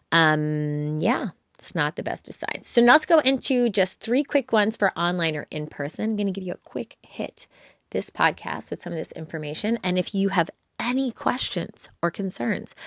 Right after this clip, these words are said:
which you guys always do, which I love, talk to me on Instagram, D M me, or book a call if it's, like, a big thing, right? Um, flag, number one, in person or in person. Okay. He talks and talks and talks to you,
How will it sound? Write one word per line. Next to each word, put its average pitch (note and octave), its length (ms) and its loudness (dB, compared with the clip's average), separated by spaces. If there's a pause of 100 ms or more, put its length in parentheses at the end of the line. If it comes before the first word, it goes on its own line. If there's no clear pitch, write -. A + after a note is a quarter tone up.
(140)
which - 140 -4
you G3+ 60 2
guys G#3+ 240 6
always A#3 220 4
do, - 280 2 (140)
which E3 160 -4
I G#3+ 80 0
love, A#3 260 0 (300)
talk - 220 -6
to - 100 -10
me E3+ 100 -6
on D#3 80 -6
Instagram, - 640 -12
D D#3 160 -4
M D3 100 -10
me, E2 180 -14 (520)
or C4 180 10
book C#4+ 180 2
a C4+ 80 -2
call A3+ 180 6
if - 80 -2
it's, F3+ 140 -2
like, F3+ 120 2
a F3+ 60 -4
big - 160 -2
thing, - 260 -6 (180)
right? A#3 280 0 (320)
Um, B3 960 4 (640)
flag, - 540 0 (100)
number F#3+ 200 -2
one, - 340 -6 (360)
in G#3 120 0
person G#3+ 260 -4
or - 40 -6
in - 60 -8
person. - 220 -12
Okay. - 140 -8 (640)
He A#3 140 2
talks C4 500 6
and D#4+ 100 -2
talks A#3 380 2
and B3+ 100 -2
talks E4 360 0
to D#4+ 60 4
you, C#4 400 6